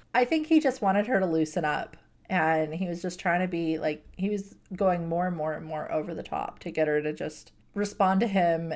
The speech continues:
in some way that's not extremely negative.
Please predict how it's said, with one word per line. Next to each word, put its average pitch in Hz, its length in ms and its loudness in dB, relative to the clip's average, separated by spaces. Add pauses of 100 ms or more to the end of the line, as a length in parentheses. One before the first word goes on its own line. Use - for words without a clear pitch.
in 175 220 0
some 208 380 4
way 196 200 6
that's 170 300 0
not 175 340 0
extremely 160 480 -4
negative. 156 640 -4